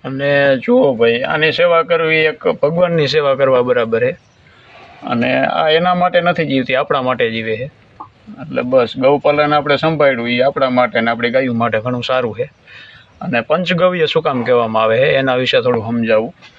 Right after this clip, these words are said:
કેમ કે આ આપણા માટે, મનુષ્ય માટે જ જીવે છે, એનો કોઈ એને સ્વાર્થ છે જ નહીં જિંદગીનો.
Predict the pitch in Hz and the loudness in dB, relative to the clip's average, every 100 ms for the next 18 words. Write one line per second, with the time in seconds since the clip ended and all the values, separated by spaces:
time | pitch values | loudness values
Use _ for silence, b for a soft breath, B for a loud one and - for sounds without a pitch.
0 | B B B _ - 135 131 139 147 165 | B B B _ -4 -2 0 0 2 0
1 | 165 - - - 190 156 151 139 135 202 | -2 -4 -4 -2 0 2 0 0 -2 -2
2 | 214 - 196 190 196 135 127 127 120 135 | -2 -2 0 0 0 -2 0 0 2 0
3 | 151 147 156 156 156 139 - 165 160 - | 2 0 2 2 2 0 2 0 0 -8
4 | - 156 123 117 113 117 123 120 120 | -2 -2 0 -2 -2 0 -2 -2 -6